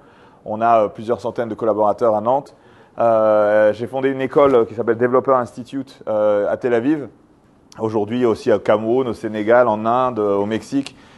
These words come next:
euh, qui est une école d'informatique en quelques mois. Donc ça permet à n'importe qui d'entre vous de devenir développeur informatique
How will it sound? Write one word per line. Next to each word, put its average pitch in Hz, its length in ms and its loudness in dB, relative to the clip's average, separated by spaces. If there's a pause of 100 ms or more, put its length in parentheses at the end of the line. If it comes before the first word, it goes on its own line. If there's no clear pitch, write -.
(140)
euh, 101 180 2
qui 98 160 -6
est 117 80 4 (100)
une 110 120 -4
école 127 280 2
d'informatique 120 720 -2
en 110 280 0
quelques 117 280 -2
mois. 123 440 2
Donc 107 180 -10
ça 113 120 0
permet 123 260 0
à 123 80 0
n'importe 127 340 -4
qui 139 120 -6
d'entre 120 260 -4
vous 127 180 -2
de 120 120 -2
devenir 120 340 -2
développeur 120 420 0
informatique 113 560 -2